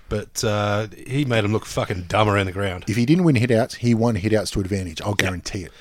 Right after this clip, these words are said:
Speaker 1: Uh, and I think he got to about six clearances on his own fucking boot.
Speaker 2: Yeah.
Speaker 1: Which
Speaker 2: Uh, including a goal.
Speaker 1: Yeah, and, uh, that ruck work to get the goal was just, "Fuck off, Paddy.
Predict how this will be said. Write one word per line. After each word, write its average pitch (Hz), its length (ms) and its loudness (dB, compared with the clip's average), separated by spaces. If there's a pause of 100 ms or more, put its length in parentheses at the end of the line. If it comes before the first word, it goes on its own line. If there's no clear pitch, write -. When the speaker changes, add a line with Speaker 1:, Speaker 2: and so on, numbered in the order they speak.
(220)
Speaker 1:
Uh, 113 180 0
and 127 260 0
I - 60 -4
think 220 120 -2
he 202 40 -8
got 113 200 -2
to - 60 -8
about 98 240 -4
six - 180 -4
clearances 117 380 -4
on 104 80 0
his 95 80 -4
own 101 180 0
fucking 92 260 -6
boot. - 180 2
Speaker 2:
Yeah. 90 100 -2 (600)
Speaker 1:
Which - 220 0
Speaker 2:
Uh, 117 40 2
including 139 400 6
a 104 80 2
goal. 113 280 4 (180)
Speaker 1:
Yeah, 107 340 -2
and, 120 280 0
uh, 117 300 2 (300)
that 151 220 -4
ruck 120 260 0
work 110 280 -2
to - 80 -4
get 104 120 -2
the 92 60 -10
goal 95 280 2
was 98 140 -2
just, 104 220 -4 (320)
"Fuck 139 360 -2
off, 110 160 2
Paddy. 104 320 0